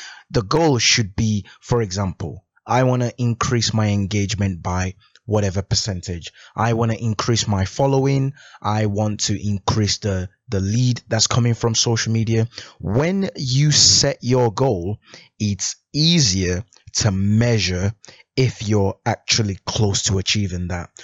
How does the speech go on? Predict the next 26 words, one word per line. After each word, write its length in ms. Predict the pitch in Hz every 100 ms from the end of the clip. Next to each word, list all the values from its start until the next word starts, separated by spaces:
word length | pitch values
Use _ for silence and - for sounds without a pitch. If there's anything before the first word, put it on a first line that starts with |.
| - -
So 140 | 120
rather 360 | 107 135 160 160
than 220 | 156 143
just 260 | 135 -
carrying 460 | - - 135 135 131
out 220 | 131 127
or 180 | - 117
conducting 840 | - 107 101 110 - 127 117 110
different 360 | 120 113 120 107
social 280 | 117 113 117
media 220 | 110 110
activities, 600 | - - 113 - 117 113 - - _
posting, 640 | - 123 123 - 120 117 113 - _
commenting, 680 | - 123 117 113 - 117 110
sharing, 680 | 110 - 120 110 110 110 107
liking, 680 | 113 113 110 - 117 110 110 - -
engaging, 840 | 110 101 95 117 113 107 110 110 - -
messaging, 720 | 113 113 - 107 113 110 113 - - - _ _ _
if 220 | 139 -
you 200 | 151 151
have 340 | 127 143 147 120
your 160 | 127 -
end 260 | 131 131 120
goal 240 | 120 120
in 100 | 107
mind, 540 | 101 160 143 104 107